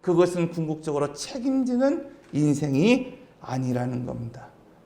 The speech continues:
그렇다고 한다면 책임지는 인생이란 무엇입니까? 다윗은 오늘 말씀을 통해서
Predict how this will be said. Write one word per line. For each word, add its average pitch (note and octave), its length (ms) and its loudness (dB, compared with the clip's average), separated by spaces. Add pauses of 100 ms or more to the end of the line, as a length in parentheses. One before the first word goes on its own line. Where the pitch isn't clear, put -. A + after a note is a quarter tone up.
그렇다고 A#3 360 8
한다면 A#3+ 280 10
책임지는 B3+ 540 8
인생이란 A#3+ 480 8
무엇입니까? A#3+ 1000 6
다윗은 B3+ 540 6
오늘 C4 240 6
말씀을 C4 440 4
통해서 B3 440 2